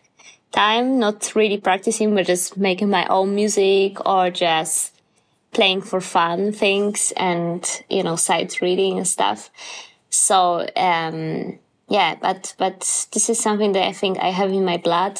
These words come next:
I don't practice anymore so much, unfortunately, <laughs> because I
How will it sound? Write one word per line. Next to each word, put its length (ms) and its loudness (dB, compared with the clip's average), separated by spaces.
I 100 0
don't 360 -2
practice 360 -4
anymore 380 0
so 200 -2
much, 360 -2
unfortunately, 720 0
<laughs> 120 0
because 340 0
I 220 0